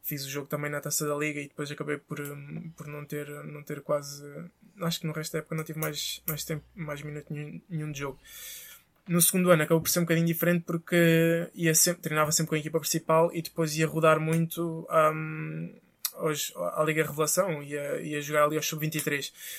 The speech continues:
que acabava por ser também um bom espaço para mim para evoluir e, e para estar a jogar e, e estar a, a treinar com a equipa principal.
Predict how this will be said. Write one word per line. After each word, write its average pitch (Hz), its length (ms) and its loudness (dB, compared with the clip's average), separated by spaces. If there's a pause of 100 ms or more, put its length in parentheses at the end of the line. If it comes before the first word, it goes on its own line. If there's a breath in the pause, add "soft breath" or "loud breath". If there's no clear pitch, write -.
(220 loud breath)
que 156 80 -2
acabava 156 380 6
por - 120 -6
ser 170 140 0
também 160 320 2
um 160 80 0
bom 160 120 2
espaço 160 360 0
para 151 140 -6
mim 156 160 -4
para 156 140 0
evoluir 151 560 0 (280)
e, 147 340 -10
e 143 40 -8
para 151 120 -6
estar 147 220 2
a 151 40 0
jogar 147 360 2
e, 156 40 -2 (540)
e 151 100 -8
estar 143 240 0
a, 147 220 -2
a - 20 0
treinar 151 300 0
com 156 80 -6
a - 20 -4
equipa 160 200 -4
principal. - 440 -2